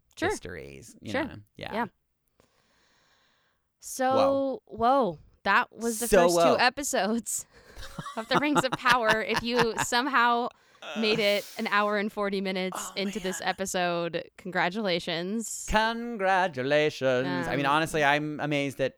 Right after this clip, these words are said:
Speaker 2: both of us made it because
Speaker 1: We're
Speaker 2: I
Speaker 1: about to
Speaker 2: devastatingly
Speaker 1: completely
Speaker 2: hot.
Speaker 1: melt away. So
Speaker 2: Which means that we're not evil.
Speaker 1: We're not.
Speaker 2: Yeah.
Speaker 1: We're not.
Speaker 2: That's what that means
Speaker 1: Yeah.
Speaker 2: because
Speaker 1: Yeah.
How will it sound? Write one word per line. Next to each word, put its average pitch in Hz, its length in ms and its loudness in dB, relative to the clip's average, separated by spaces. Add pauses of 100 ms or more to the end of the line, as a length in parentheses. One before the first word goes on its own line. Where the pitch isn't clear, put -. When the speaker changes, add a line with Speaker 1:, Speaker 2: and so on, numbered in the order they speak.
Speaker 2:
both 117 680 -6
of 120 120 -2
us 131 260 0
made 107 240 -4
it 104 180 -4
because 95 580 -8
Speaker 1:
We're 202 320 0
Speaker 2:
I 202 280 -8
Speaker 1:
about 196 300 0
to 123 100 2
Speaker 2:
devastatingly 113 140 -4
Speaker 1:
completely 214 960 -2
Speaker 2:
hot. 214 140 -4 (140)
Speaker 1:
melt 180 360 -2
away. 160 420 -8
So 214 440 2
Speaker 2:
Which - 260 2
means 330 300 0
that 349 200 4
we're 339 120 2
not 294 280 2
evil. 131 600 -8 (200)
Speaker 1:
We're 285 100 2
not. 415 400 2 (680)
Speaker 2:
Yeah. 170 160 -2
Speaker 1:
We're 139 100 0
not. - 360 -6 (100)
Speaker 2:
That's 151 240 0
what 208 100 -4
that 208 180 -2
means 151 460 -6
Speaker 1:
Yeah. - 80 -20
Speaker 2:
because 117 840 -6
Speaker 1:
Yeah. 160 100 -8